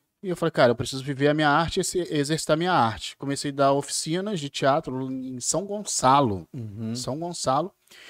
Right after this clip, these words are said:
Speaker 1: e aí, cara, eu percebi assim, pô, cara, o meu sonho tá na mão dos caras. Eu sou o ator, eu sou o artista.
Speaker 2: Uhum.
Speaker 1: Então você se forma ator, você vai, "Ah, vou botar o cadastro na Globo, na Record, aqui, ali, e vou ficar em casa sentado esperando chamar."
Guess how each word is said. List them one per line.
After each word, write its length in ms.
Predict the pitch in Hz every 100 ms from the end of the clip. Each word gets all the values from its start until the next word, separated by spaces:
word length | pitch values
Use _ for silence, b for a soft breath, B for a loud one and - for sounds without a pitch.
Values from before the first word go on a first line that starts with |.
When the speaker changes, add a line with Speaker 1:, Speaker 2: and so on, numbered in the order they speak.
| B B
Speaker 1:
e 60 | 196
aí, 180 | 196
cara, 260 | 233 202 160
eu 80 | 175
percebi 480 | - 190 180 175 185
assim, 400 | - 156 143 131 -
pô, 160 | 147
cara, 240 | - 107 110
o 40 |
meu 180 | 131 165
sonho 340 | - 190 190
tá 120 | 175
na 80 | 175
mão 120 | 170
dos 160 | 190 -
caras. 520 | - 180 107 101 - _ _ _ _ _ _ _ _ _ _ 135
Eu 140 | 143
sou 220 | 156 175
o 60 | 175
ator, 380 | 180 180 113 104
eu 140 | 139
sou 160 | - 180
o 40 |
artista. 600 | 185 - 131 104 - 92 -
Speaker 2:
Uhum. 360 | 120 110 127
Speaker 1:
Então 140 | 143 180
você 180 | 202 202
se 160 | -
forma 400 | - 160 156 147
ator, 300 | 127 - 196
você 180 | 160 -
vai, 120 | 175
"Ah, 80 | 180
vou 100 | 156
botar 220 | 147 143
o 40 | 139
cadastro 600 | 139 127 120 - - 110
na 100 | 110
Globo, 500 | 143 190 214 208 135
na 120 | 123
Record, 560 | 117 117 - 196 196 120
aqui, 420 | - - 196 170
ali, 380 | 139 147 202 247
e 60 | b b _ -
vou 120 | 202
ficar 180 | - 196
em 40 |
casa 200 | 190 190
sentado 560 | 196 - 202 190 185 185
esperando 400 | - 220 180 165
chamar." 400 | - 254 185 113